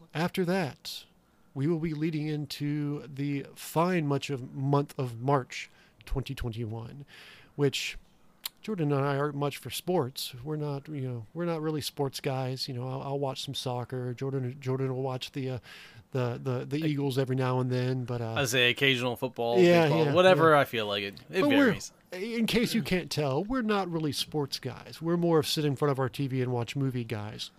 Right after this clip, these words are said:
Speaker 1: Go figure. <laughs> Um, but that doesn't mean we don't enjoy the, the, the sport of competition. So we decided we're gonna do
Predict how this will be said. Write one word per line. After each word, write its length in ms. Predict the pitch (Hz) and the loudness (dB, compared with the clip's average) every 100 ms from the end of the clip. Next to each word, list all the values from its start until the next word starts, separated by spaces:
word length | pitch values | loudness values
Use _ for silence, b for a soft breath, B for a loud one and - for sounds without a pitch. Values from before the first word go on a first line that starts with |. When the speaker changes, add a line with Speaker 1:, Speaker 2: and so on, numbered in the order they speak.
| 135 | -4
Speaker 1:
Go 180 | 160 156 | 2 4
figure. 640 | - 196 156 139 117 - - | 4 4 4 4 0 -4 -4
<laughs> 40 | B B B B B B _ | B B B B B B _
Um, 760 | 160 135 - 101 151 107 165 156 B B - | 0 2 0 -2 -2 -4 -6 -10 B B 6
but 220 | 269 220 | 8 8
that 160 | 185 202 | 6 4
doesn't 280 | 208 190 180 | 4 4 2
mean 220 | 185 180 | 0 0
we 120 | 175 | 0
don't 240 | 151 170 165 | 0 0 0
enjoy 520 | 156 147 165 156 143 B B - | -2 2 4 4 2 B B 4
the, 220 | 165 127 - _ | 6 6 2 _
the, 180 | 160 139 | 4 4
the 120 | - 139 | 2 -2
sport 340 | - 226 190 | 2 6 6
of 100 | 156 | 4
competition. 840 | - 165 135 - 160 135 135 113 _ _ _ _ _ _ _ B B B B B B _ | -4 -6 -6 -8 -6 -6 -8 -12 _ _ _ _ _ _ _ B B B B B B _
So 440 | - 170 160 156 | 0 4 4 0
we 260 | 151 147 269 | -6 -6 -4
decided 560 | 208 - 156 135 143 147 | -4 -4 -4 -4 -6 -8
we're 120 | 208 | -8
gonna 220 | 190 151 | -8 -8
do 500 | 113 120 120 135 | -8 -8 -6 -6